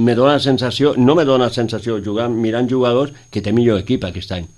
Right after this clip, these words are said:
que l'any passat. En canvi l'any passat van guanyar i aquest any no, perquè aquell partit el Sobrense va jugar molt bé. És que, mm, és que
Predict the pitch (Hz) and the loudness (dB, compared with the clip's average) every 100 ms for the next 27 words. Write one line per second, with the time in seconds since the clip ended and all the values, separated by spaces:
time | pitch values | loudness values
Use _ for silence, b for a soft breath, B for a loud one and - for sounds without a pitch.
0 | _ - 101 101 95 92 92 82 _ _ | _ -6 0 2 0 -2 -6 -8 _ _
1 | _ _ 101 107 113 120 117 117 110 117 | _ _ -2 2 4 4 2 -2 0 0
2 | 113 117 120 131 127 117 107 98 95 110 | 2 2 2 2 0 0 0 0 -2 2
3 | 120 107 113 B - 104 98 98 104 - | 4 2 0 B -10 -6 -4 -2 -4 -4
4 | 107 113 98 110 95 117 113 - 104 101 | -4 -4 -2 -4 -2 -2 -4 -2 -2 -2
5 | 107 107 104 95 87 85 98 98 b b | -2 -2 -2 -2 -4 -6 -6 -8 b b
6 | b b 101 98 110 110 - 120 113 110 | b b -4 -2 -2 -2 0 4 6 6
7 | 107 104 104 101 107 110 131 | 6 6 4 2 -2 0 0